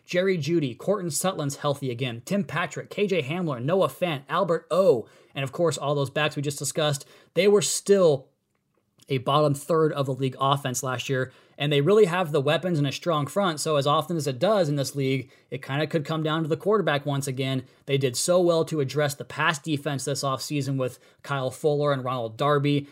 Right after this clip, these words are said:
and getting Patrick Surtain, who's just an absolute monster, but at the cost of possibly taking Justin Fields, that'll be something Broncos fans revisit every offseason as the definitive franchise quarterback has kind of eluded them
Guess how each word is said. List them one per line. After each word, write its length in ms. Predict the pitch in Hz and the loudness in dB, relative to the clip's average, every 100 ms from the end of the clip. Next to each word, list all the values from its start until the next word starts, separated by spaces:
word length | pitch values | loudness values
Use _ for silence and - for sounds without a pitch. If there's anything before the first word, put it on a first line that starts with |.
| _ | _
and 100 | 131 | -6
getting 200 | 123 120 | -4 -6
Patrick 360 | 110 139 139 123 | -4 -4 -4 -6
Surtain, 500 | - 156 147 147 151 | -4 -2 -2 -2 -2
who's 140 | 123 | -4
just 180 | 131 147 | -4 -6
an 60 | 123 | -4
absolute 420 | 143 139 135 123 | -4 -4 -6 -6
monster, 640 | 120 175 196 - 147 139 - _ - | -2 0 0 0 2 2 -2 _ -4
but 100 | 143 | -2
at 100 | 143 | -2
the 80 | |
cost 440 | 135 170 185 175 - | -4 2 2 2 -2
of 260 | 151 - - | -6 -6 -6
possibly 540 | 165 190 190 208 220 | 2 2 4 4 4
taking 380 | 220 220 208 185 | 6 2 2 0
Justin 380 | 180 202 202 185 | 0 -2 -4 -4
Fields, 420 | 208 214 214 143 - _ | 4 6 4 0 -12 _
that'll 240 | 160 170 160 | -2 0 2
be 120 | 160 | 0
something 360 | 165 151 139 | -2 -2 -2
Broncos 420 | 127 147 143 147 143 | 0 0 0 -2 -2
fans 320 | 147 135 127 | -2 -4 -2
revisit 520 | 147 135 143 135 135 | -2 4 4 4 0
every 280 | 208 175 151 | 0 0 0
offseason 640 | 139 139 151 135 123 131 - - - | 0 -2 -2 -2 -2 -4 -6 -20 -4
as 160 | 143 135 | -2 0
the 80 | |
definitive 440 | 127 - 165 147 139 | -4 -2 0 2 0
franchise 440 | 160 151 139 127 | -2 -2 -2 -4
quarterback 460 | - 185 165 151 147 | 0 0 2 0 -2
has 100 | 143 | -6
kind 180 | 151 147 | -4 -4
of 100 | 143 | -2
eluded 540 | 143 135 151 220 190 139 | -4 0 4 6 4 2
them 300 | 139 135 | 0 -2